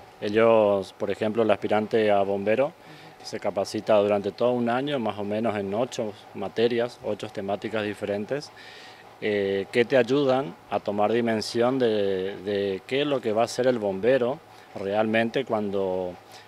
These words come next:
Speaker 1: te toque, eh, una intervención,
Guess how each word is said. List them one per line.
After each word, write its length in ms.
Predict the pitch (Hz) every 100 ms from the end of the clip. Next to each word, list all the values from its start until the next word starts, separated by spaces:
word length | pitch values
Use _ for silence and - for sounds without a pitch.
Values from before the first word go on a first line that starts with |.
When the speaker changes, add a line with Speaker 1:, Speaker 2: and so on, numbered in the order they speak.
| - -
Speaker 1:
te 120 | - 101
toque, 380 | 127 143 104 92 - - - - -
eh, 460 | 104 92 90 90 87 - -
una 160 | 113
intervención, 640 | 107 101 98 92 - 98